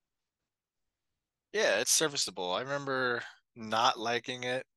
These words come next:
at all when I first saw it. And then when we rewatched it for th-, our four-part review, I, uh, ended up liking it. I enjoy it for what it is. I don't like the killers either. I think, uh, what's her face's, um,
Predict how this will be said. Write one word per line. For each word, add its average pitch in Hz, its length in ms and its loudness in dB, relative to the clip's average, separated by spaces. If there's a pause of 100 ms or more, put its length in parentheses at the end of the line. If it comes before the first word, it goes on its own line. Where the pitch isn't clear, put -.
(600)
at 113 120 0
all 110 360 0 (100)
when 117 100 -10
I 110 40 -6
first 120 200 -4
saw 127 200 0
it. 165 80 -8 (380)
And 107 140 -4
then 101 400 -4 (120)
when 113 120 -12
we 107 60 -6
rewatched 104 580 0
it 95 100 -6
for 98 180 -8
th-, 90 100 -18 (240)
our 90 280 0 (280)
four-part 95 400 -2
review, 90 400 -8 (760)
I, 131 260 6
uh, 127 260 6
ended 160 180 0
up 170 100 -4
liking 151 280 4
it. 107 40 -2
I 120 100 -2
enjoy 135 260 -4
it 139 80 -2
for 120 160 -4
what 117 160 -2
it 101 100 -2
is. 95 300 -2
I 101 100 -2
don't 127 160 -4
like 120 140 -6
the - 80 -16
killers 107 340 -4
either. 107 300 -4
I - 20 -2
think, 101 320 -8
uh, 95 280 0 (100)
what's - 180 -6
her 104 60 -8
face's, - 520 -2 (300)
um, 85 300 -10